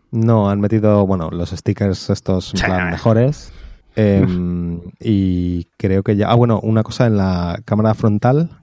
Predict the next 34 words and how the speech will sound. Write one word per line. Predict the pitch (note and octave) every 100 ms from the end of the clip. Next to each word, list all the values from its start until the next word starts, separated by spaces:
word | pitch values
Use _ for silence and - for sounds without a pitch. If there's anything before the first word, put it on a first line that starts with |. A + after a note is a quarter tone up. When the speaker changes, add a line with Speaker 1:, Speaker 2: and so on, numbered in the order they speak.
| _
Speaker 1:
cuando | - G2+ F#2 F2+
pones | G2+ G#2
el | A2 G2+
wide | G2 G#2 G2+
angle | A2 C#3 D#3+
extra-, | - G#2+ - G2+
exagerado, | G2+ - - G2+ C3 - - -
el | A#2
modo | G2+ G#2+
retrato | A2+ A2 A2 C#3
funciona. | G#2 F#2 A2 - _ _ _ _
Y | A#2 G#2
funciona | A2+ F#2+ - A#2
bastante | B2 - A2+ A2
bien. | A#2 G2 -
Em, | G2 F2 E2+ E2+ E2+ - -
obviamente | A2+ A2 A2+
es | A#2+ - _
súper | - - A#2 A2+
artificial | G#2+ G#2 - C3+ B2+ G#2
porque | G2 F#2+ F2 E2+ F2
nunca | F#2+ G2 -
tendrías | G#2 G2
ese | F#2 G2
nivel | G2 G2 F#2+
de, | F#2+ F#2 F2 - - -
de | -
desenfoque | G2+ G2 E2 A2
en | G2
una | F2+
cámara | - F2 F2
tan | - F#2 E2+
abierta. | F2 A#2+ - - - _ -
Speaker 2:
Ujú. | G2+ G2+